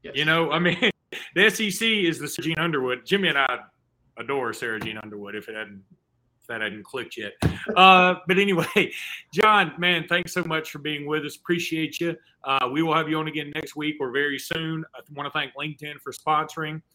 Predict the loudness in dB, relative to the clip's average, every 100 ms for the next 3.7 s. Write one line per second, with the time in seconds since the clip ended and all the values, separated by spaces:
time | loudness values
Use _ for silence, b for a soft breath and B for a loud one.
0 | _ -6 -2 -2 0 2 2 0 -4 -6
1 | _ -8 -2 -2 0 0 0 -2 -4 -4
2 | -6 0 2 2 0 -2 0 0 -2 -2
3 | -4 -4 _ _ 0 0 -2